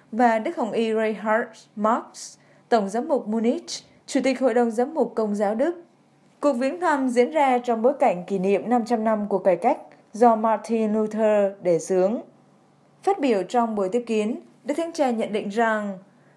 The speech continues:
điều linh hoạt và làm cho những người cải cách quan tâm, xét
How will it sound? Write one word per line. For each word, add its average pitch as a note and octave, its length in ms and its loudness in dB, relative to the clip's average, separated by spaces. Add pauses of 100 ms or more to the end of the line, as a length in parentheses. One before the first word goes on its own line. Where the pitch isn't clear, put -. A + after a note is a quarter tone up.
(120)
điều B3 280 6
linh C#4+ 220 -4
hoạt A3+ 300 0 (200)
và G#3+ 180 4
làm G#3 300 0
cho A3 360 0
những G#3 340 -4
người A3+ 280 4
cải G3 240 -2
cách D4 260 -4
quan A#3 220 2
tâm, A#3+ 320 4 (400)
xét F#4 200 -2